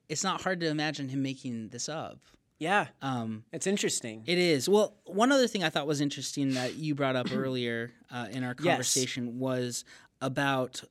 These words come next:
Speaker 1: um, the process of being cleared <laughs> when
Speaker 2: Yes,
Speaker 1: engrams are
Speaker 2: yes.
Speaker 1: removed.
Speaker 2: Mm-hmm.
Speaker 1: You said that, uh, they believe there's, like, a physical, um,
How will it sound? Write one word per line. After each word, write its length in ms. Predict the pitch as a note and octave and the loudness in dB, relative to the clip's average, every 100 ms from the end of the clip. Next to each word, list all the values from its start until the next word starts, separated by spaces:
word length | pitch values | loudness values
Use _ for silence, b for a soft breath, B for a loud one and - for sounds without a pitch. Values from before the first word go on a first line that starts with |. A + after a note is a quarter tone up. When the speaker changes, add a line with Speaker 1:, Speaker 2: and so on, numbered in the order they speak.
| - | -6
Speaker 1:
um, 400 | B2+ A#2+ A#2 G2+ _ _ - | -4 -2 -4 -8 _ _ -6
the 120 | D#3+ | -4
process 480 | - F#3 F#3+ G3+ - | 0 0 2 0 -2
of 80 | |
being 180 | D#3 D3+ | -2 -2
cleared 540 | C#3 - D3 C3 B2 A#2+ - | -2 -2 0 0 -2 -6 -4
<laughs> 480 | F3 - - - - | -4 -4 -18 -16 -2
when 180 | E3 E3 | 0 4
Speaker 2:
Yes, 320 | E3+ F3 F#3 | 4 4 4
Speaker 1:
engrams 280 | F#3+ F#3+ F3 | 2 2 4
are 40 | |
Speaker 2:
yes. 120 | D#3+ D3 | 4 4
Speaker 1:
removed. 880 | C#3+ C#3+ D#3+ C#3+ A2+ A#2+ C#3+ - E3+ | 4 4 4 4 2 0 -2 -8 -8
Speaker 2:
Mm-hmm. 260 | E3 D#3+ C3+ - | -6 -8 -12 -12
Speaker 1:
You 200 | - E3 | -4 0
said 360 | - E3+ D#3+ D3+ | 2 2 2 2
that, 500 | C#3+ C3 A2+ - - - | 2 2 -2 -10 -14 -6
uh, 220 | B2+ A#2+ | -6 -2
they 160 | D3 | 0
believe 400 | D3+ D#3+ D#3+ D3+ | 2 2 2 2
there's, 180 | D3 C#3 | 0 0
like, 140 | C3+ B2+ | 0 -4
a 80 | |
physical, 1040 | B2+ - F3 F3 F#3 F#3 D#3+ D#3 D3+ C#3+ - _ | -8 -6 -2 0 0 0 0 2 0 -2 -6 _
um, 480 | B2 A2 G#2+ G#2+ G2+ | -8 -6 -8 -10 -14